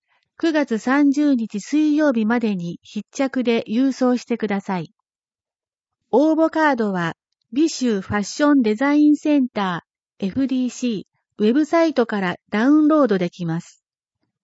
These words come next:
九ページに二次元コードが掲載されています。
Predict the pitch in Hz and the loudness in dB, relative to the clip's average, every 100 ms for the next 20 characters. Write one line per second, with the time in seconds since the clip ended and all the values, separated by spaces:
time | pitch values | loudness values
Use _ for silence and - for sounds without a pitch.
0 | _ _ _ _ _ _ _ _ _ _ | _ _ _ _ _ _ _ _ _ _
1 | _ 302 330 320 320 302 226 220 196 180 | _ 0 0 2 0 0 0 -2 -2 -4
2 | - - 220 294 311 320 311 311 320 262 | -8 -4 0 2 2 4 4 4 0 0
3 | 214 190 214 240 233 226 226 214 208 202 | -2 -4 -2 -4 -2 -4 -2 -4 -4 -4
4 | 190 185 170 165 - _ | -4 -4 -4 -6 -10 _